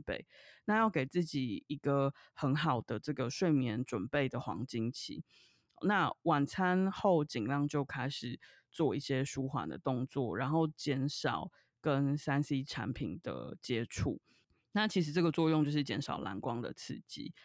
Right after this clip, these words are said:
那当然我们本身自己看的时间也要稍微的控制。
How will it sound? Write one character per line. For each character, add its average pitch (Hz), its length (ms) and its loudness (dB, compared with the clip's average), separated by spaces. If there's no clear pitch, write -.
那 196 100 2
当 220 160 4
然 180 180 6
我 147 100 6
们 135 160 4
本 127 200 0
身 156 220 4
自 160 120 2
己 - 180 -8
看 143 300 0
的 113 120 -4
时 - 200 -8
间 127 360 -4
也 156 80 4
要 156 160 4
稍 151 240 2
微 123 180 0
的 98 100 -4
控 - 340 -6
制。 104 280 -8